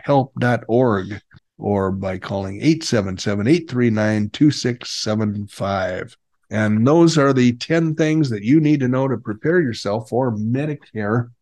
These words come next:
what she calls open enrollment, but in reality, it is Medicare annual election period. And I was gonna read eleven basics about Medicare, things that you need to know, but, uh, Randy and the Crickets are screaming that it's time to, uh,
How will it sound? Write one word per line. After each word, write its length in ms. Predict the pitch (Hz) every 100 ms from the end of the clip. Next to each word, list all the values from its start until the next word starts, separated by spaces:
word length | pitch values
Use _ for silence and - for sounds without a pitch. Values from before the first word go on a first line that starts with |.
| _ _ -
what 160 | 147
she 140 | - 226
calls 360 | 202 196 185 170
open 180 | 185 185
enrollment, 480 | 165 202 180 135
but 140 | 117 110
in 160 | 113
reality, 580 | 107 110 135 147 143 131
it 180 | 113 101
is 440 | 101 95 101 - _ -
Medicare 580 | 110 117 117 117 117 110 120
annual 400 | 127 135 135 107
election 640 | 104 101 113 - 98 95
period. 340 | 101 101 95 - - - -
And 80 | 107
I 40 | 120
was 80 | 127
gonna 200 | 214 196
read 260 | 139 135 -
eleven 640 | 117 117 135 156 160 151 131
basics 460 | 139 160 139 -
about 220 | 127 117
Medicare, 640 | 127 170 160 110 107 117 -
things 260 | 123 120
that 160 | 101 -
you 40 | 117
need 180 | 127
to 80 | 110
know, 260 | 117 156 123
but, 220 | 110 107 - - -
uh, 360 | 107 110 104 98
Randy 640 | 101 127 180 196 190 147
and 160 | 120 107
the 80 | 98
Crickets 640 | - 147 - 104 - - _ _
are 300 | 101 104 101
screaming 960 | 101 - - - - 139 226 214 98 76 _ -
that 120 | 107
it's 200 | 101 104
time 420 | - 139 147 151 127
to, 320 | 110 104 101
uh, 160 | 98